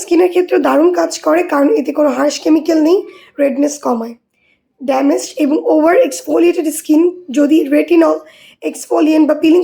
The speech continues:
সলিউশন বেশি ইউজ করে স্কিন সেনসিটিভ হয়ে যায়, এটা সেই হা-, ড্যামেজটাকে হিল করতে সাহায্য করে।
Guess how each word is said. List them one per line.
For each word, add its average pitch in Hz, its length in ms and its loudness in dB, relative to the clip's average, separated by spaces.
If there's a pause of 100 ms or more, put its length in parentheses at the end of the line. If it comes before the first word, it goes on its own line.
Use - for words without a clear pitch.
সলিউশন 311 340 2 (120)
বেশি 269 240 0
ইউজ 320 140 2 (100)
করে 320 180 2
স্কিন 320 240 0
সেনসিটিভ 294 440 0
হয়ে 302 200 0
যায়, 302 140 -2 (640)
এটা 320 200 -6
সেই 370 180 0
হা-, - 140 -8 (100)
ড্যামেজটাকে 294 500 0
হিল 294 200 2
করতে 285 280 -2
সাহায্য 285 280 -4 (120)
করে। 240 160 -10